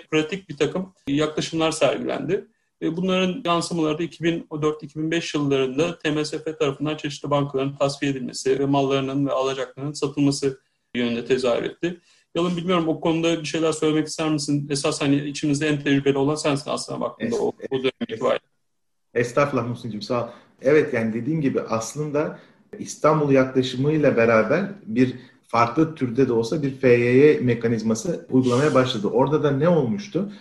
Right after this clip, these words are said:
Speaker 2: Bankaların N P L rasyoları, N P L oranları ve N P L şeyleri çok şişmişti. Fakat şöyle bir dar boğaz vardı. Şimdi bankalar bir yandan N P L'leri artıyor ve onları yönetmekte zorluk çekiyorlar. Bir yandan ana paranın altına belli anlaşmaları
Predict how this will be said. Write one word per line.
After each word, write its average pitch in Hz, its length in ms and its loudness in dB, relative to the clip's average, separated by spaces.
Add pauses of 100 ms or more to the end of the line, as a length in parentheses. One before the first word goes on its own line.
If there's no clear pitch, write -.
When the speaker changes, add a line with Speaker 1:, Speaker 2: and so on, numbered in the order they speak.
(120)
Speaker 2:
Bankaların 131 800 2 (300)
N 117 220 0
P 127 80 4
L 139 380 4
rasyoları, 117 520 0
N 104 200 0
P 131 180 2
L 127 40 0
oranları 110 460 2
ve 104 100 2
N 110 160 0
P 127 160 0
L - 20 0
şeyleri 113 320 -4
çok 151 220 -2
şişmişti. - 600 -8 (280)
Fakat 156 280 2
şöyle 160 260 2
bir 120 160 0
dar 113 260 2
boğaz 101 320 0
vardı. 90 420 -4 (240)
Şimdi 127 460 -2
bankalar 143 580 2 (380)
bir 139 60 2
yandan 139 520 2 (120)
N 120 200 0
P 127 80 0
L'leri 123 280 2
artıyor 139 560 0
ve 123 100 4
onları 120 580 2 (200)
yönetmekte 120 580 0
zorluk 110 420 2
çekiyorlar. 117 540 -2
Bir 127 60 2
yandan 139 380 2
ana 135 220 0
paranın 139 260 2
altına 123 420 0
belli 123 220 -2
anlaşmaları 123 680 -2